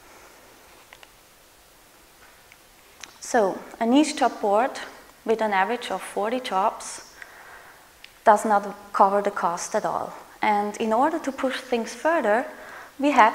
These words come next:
to come up with a solution to finance it. Fresh Jobs got noticed,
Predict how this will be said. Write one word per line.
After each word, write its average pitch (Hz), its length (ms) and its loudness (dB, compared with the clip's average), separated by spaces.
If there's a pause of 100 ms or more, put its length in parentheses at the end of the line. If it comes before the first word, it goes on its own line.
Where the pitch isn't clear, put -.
(120)
to 311 60 -4
come 277 240 2
up 208 280 -2
with 233 160 0
a 247 40 4
solution 226 560 -2
to 240 80 -10
finance 285 500 -2
it. - 100 -14 (1120)
Fresh 294 300 4
Jobs - 280 0
got - 440 0
noticed, 240 680 -2